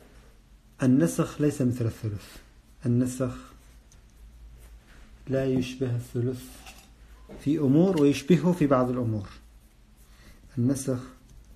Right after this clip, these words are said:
والثلث. النسخ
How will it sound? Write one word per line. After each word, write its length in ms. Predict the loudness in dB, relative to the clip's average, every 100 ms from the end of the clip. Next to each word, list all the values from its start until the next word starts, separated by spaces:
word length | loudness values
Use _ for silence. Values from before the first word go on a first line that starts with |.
| -20 -20 -20 -20 -20 -20 -20 -20 -16
والثلث. 420 | -14 -10 -10 -10 -14 -20 -20 -20 -20 -20 -20 -6 2
النسخ 800 | 4 4 2 0 0 -6 -20